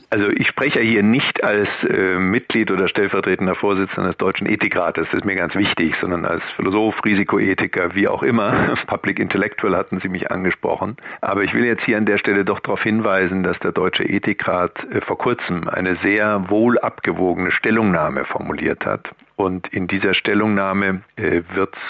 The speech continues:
so argumentiert, also erstens mal, so wie ich es selbst auch für richtig halte, wir sollten uns orientieren an Todesfällen und Hospitalisierungen und nicht an Inzidenzen. Aber was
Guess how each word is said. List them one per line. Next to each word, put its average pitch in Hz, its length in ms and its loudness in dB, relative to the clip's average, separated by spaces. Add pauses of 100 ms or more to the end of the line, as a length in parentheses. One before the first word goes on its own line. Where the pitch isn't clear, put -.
so 107 460 2
argumentiert, 101 1300 0
also 95 640 0
erstens 107 400 -2
mal, 95 380 0
so 95 220 0
wie 98 80 0
ich 92 100 -4
es - 180 -2
selbst - 380 -2
auch 107 200 -2
für 107 180 -2
richtig - 420 -2
halte, 101 540 0
wir 92 100 2
sollten 90 240 -2
uns 90 140 -2
orientieren 90 800 0
an 82 320 -4 (120)
Todesfällen 87 840 0
und 82 180 -4
Hospitalisierungen 107 1300 0
und 90 240 -2
nicht 98 240 -2
an 87 80 2
Inzidenzen. 87 920 -2 (460)
Aber 101 240 0
was 95 160 0